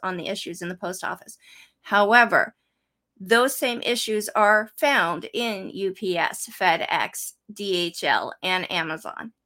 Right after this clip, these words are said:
It's all the same. I-, it's basically the same thing, just broken down into different things. They all have the same issues. They all have the same delivery problems. There's no, it's kind of like comparing apples and oranges, though, too, um, with that. So if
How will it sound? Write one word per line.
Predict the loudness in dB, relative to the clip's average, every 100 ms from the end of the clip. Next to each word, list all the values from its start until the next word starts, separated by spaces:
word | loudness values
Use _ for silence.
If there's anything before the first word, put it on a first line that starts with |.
| -18
It's | -12 -6 -6 -4 2
all | 2
the | 2
same. | -2 -2 0 -2 -6
I-, | -12 -14 -14 -4
it's | -4 -4
basically | -8 -8 2 2 2 -2 -2 -2
the | -2
same | -2 0 0
thing, | 2 2 2 -2
just | -4 -2
broken | 0 0 -2
down | 0 0 0
into | -4
different | -4 -4 -4 -10
things. | -8 -8 -2
They | 0
all | 0
have | 0 -4
the |
same | -4 -8 -8
issues. | -8 -6 -4 -4 -6 -14 -20 _
They | 6
all | 6
have | 6 -2
the | -2
same | -4 -4
delivery | -4 -4 -2 -2
problems. | 0 0 0 -2 -4 -8 _ _ _ _ _
There's | 2 4 4 2 -4
no, | -4 0 2 6 6 6 2 -2 -6 _ _ _ _ _ -2
it's | -2
kind | 2 4
of | 4
like | 2 0
comparing | -2 -2 0 2
apples | 2 0 -2 -4
and | -4
oranges, | -2 -2 -4 -4
though, | -4 -4
too, | -6 -4 -4 -4 -10 _ _ 6
um, | 8 6 2 -2
with | -2 -2 4
that. | 6 6 4
So | 2 2
if | 4 0